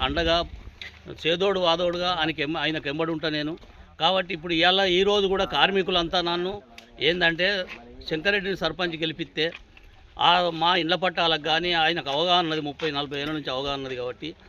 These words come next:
ఆ ఇండ్ల పట్టాలు కానీ ఇంటి నంబర్లు కానీ ఇవాళ నీ వార్డు నంబర్గా నిలబడితే మా వ్యక్తులు ఎవరన్నా మా కార్మి-, మా సోదరులు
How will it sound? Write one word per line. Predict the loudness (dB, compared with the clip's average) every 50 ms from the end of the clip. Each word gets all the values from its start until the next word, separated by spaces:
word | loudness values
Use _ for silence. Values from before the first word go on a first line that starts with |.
| -20 -20 -14 -4 -2
ఆ | 0
ఇండ్ల | 0 0 0 0
పట్టాలు | 0 0 -2 -2 0 0 0 0 0
కానీ | -2 -4 -2 -4 -4 -8 -8 -14 -18 -20 -18 -12 -10
ఇంటి | -6 -4 -2
నంబర్లు | 0 0 0 2 0 0 0 0 -2
కానీ | 0 -2 -2 -2 -4 -6 -6 -10 -18 -14 -6
ఇవాళ | 0 2 2 2 4
నీ | 2 2 2
వార్డు | 2 4 4 4 4
నంబర్గా | 2 0 0 0 0 0 0 0
నిలబడితే | 0 0 0 0 0 -2 -2 -2
మా | -2 0 0
వ్యక్తులు | 0 0 -2 -4 -6 -4 -2 -2
ఎవరన్నా | -2 0 -2 -2 -4 -4
మా | -4 -4 -6
కార్మి-, | -2 0 0 0 0 -2 -4
మా | -6 -4 -6 -6 -8 -8 -6
సోదరులు | -6 -4 -2 -2 -4 -4 -6 -8